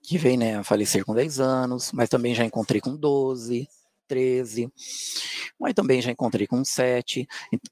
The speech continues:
vai depender também da, da questão, na,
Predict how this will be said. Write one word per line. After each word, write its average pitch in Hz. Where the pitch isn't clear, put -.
vai 131
depender 147
também 127
da, 156
da -
questão, 147
na, 123